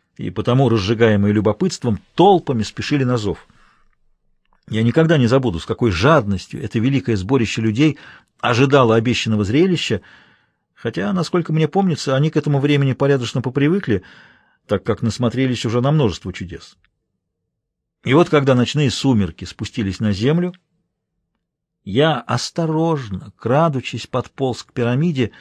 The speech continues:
и, вползши внутрь, принялся там действовать с помощью кремня и огнива, которые я там оставил. В одну минуту я зажег дерево и сухую кору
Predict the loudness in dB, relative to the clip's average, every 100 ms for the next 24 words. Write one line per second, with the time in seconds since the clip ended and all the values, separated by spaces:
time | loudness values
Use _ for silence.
0 | -20 _ _ _ _ _ _ -2 0 0
1 | -4 -12 0 2 2 0 -2 0 0 0
2 | -2 -2 -2 -2 -2 -2 0 -2 0 0
3 | -2 -8 -18 -18 -10 -4 -4 -4 -4 -4
4 | -2 0 0 0 0 0 -2 0 -2 -6
5 | -16 -8 -4 -4 -4 -4 -6 -6 -6 -6
6 | -12 _ _ _ _ _ _ 0 2 4
7 | 4 4 2 0 2 2 0 -2 0 0
8 | 2 -2 -4 -4 -4 0 0 0